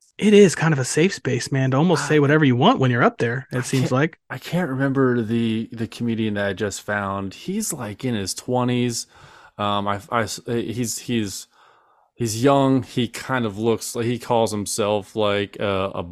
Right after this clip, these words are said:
Speaker 2: you know, a boy toy in another, another, another term of sorts,
Speaker 1: Mm-hmm.
Speaker 2: um, because he looks good.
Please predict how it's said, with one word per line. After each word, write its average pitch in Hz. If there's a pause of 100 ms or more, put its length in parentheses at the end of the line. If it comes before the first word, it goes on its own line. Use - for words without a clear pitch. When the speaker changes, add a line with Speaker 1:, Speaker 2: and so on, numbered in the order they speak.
(240)
Speaker 2:
you 110
know, 92
a -
boy 110
toy 101 (140)
in 98
another, 104
another, 110 (100)
another 117
term 113 (360)
of 110
sorts, 127
Speaker 1:
Mm-hmm. -
Speaker 2:
um, 101 (120)
because 113
he 113
looks 107
good. 117